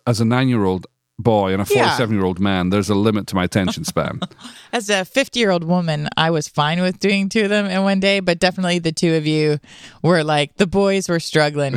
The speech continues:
Speaker 1: <laughs>
Speaker 2: Well, I mean, the Creation Museum, uh, I think it was really, really well done. I had
Speaker 1: Yeah.
Speaker 2: some fear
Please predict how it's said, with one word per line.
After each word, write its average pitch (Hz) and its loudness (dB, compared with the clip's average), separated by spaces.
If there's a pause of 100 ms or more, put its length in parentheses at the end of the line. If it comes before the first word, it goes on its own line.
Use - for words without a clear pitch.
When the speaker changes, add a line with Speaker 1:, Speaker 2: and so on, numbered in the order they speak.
(140)
Speaker 1:
<laughs> - -18
Speaker 2:
Well, 269 2 (180)
I 285 0
mean, 285 -8 (140)
the 220 0
Creation 294 -6
Museum, 147 -4 (400)
uh, 139 0 (140)
I 220 -2
think - -10
it 214 -4
was 160 -2
really, 165 -2
really 151 0
well 139 0
done. 143 -2
I 151 0
had 180 0
Speaker 1:
Yeah. 269 0
Speaker 2:
some 202 0
fear 147 -2